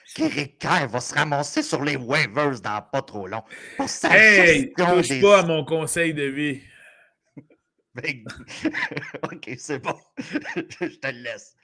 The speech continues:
Speaker 1: Ensuite de ça, que penses-tu de P K P avec les Alouettes ?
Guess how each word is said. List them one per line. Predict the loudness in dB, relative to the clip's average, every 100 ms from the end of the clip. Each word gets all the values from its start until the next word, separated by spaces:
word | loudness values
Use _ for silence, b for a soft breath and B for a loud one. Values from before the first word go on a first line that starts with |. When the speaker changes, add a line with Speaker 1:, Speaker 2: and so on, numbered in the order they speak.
| b b -4
Speaker 1:
Ensuite | -2 -2 -4
de | -2 -2
ça, | -2 -4 -4 -10 _ _ _ _ _ _ _ _ _ -4
que | -2
penses-tu | -2 -6 -6 -12 -6
de | -6
P | -4 -6
K | -4 -6
P | -6 -8
avec | -10 -12
les | -12
Alouettes ? | -12 -12 -18